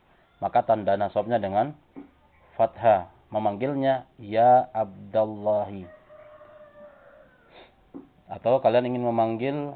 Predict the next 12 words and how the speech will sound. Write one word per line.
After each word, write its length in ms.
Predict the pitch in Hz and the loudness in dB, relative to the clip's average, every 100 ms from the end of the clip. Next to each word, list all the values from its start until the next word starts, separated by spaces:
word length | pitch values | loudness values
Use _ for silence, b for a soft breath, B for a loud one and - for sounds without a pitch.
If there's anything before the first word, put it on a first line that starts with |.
| - _ - | -18 _ -12
seseorang 480 | 107 113 117 131 117 | -4 2 6 6 4
dengan 160 | 113 110 | 0 2
nama 320 | 110 117 120 | 2 2 0
kunyahnya. 720 | - 113 113 117 117 104 92 _ _ _ _ _ - _ _ _ _ _ _ _ _ _ _ _ _ _ _ _ _ _ _ _ 240 _ _ _ _ _ _ _ _ _ 101 | -2 -6 -2 -2 -2 -4 -6 _ _ _ _ _ -20 _ _ _ _ _ _ _ _ _ _ _ _ _ _ _ _ _ _ _ _ _ _ _ _ _ _ _ _ _ -8
Paham? 280 | 101 110 - - _ _ _ _ _ _ | -4 -4 -6 -20 _ _ _ _ _ _
Nanti 320 | 101 98 135 | -8 -8 -8
panggilnya 800 | 127 110 101 104 117 131 151 151 - - - | -2 -2 -2 -4 0 4 4 2 -10 -18 -4
aslinya 640 | 107 - 117 135 143 131 - _ - | -4 -2 -4 2 2 2 -6 _ 0
Abu. 640 | 120 101 104 120 170 196 - _ _ _ _ _ _ _ - | 2 2 0 -2 -2 -6 -18 _ _ _ _ _ _ _ -6
Nanti 280 | 104 120 | -4 -4
kalau 320 | 123 117 117 - | 0 4 4 2
kemasukan 760 | 110 110 - 117 113 107 101 | 0 0 0 -4 2 2 0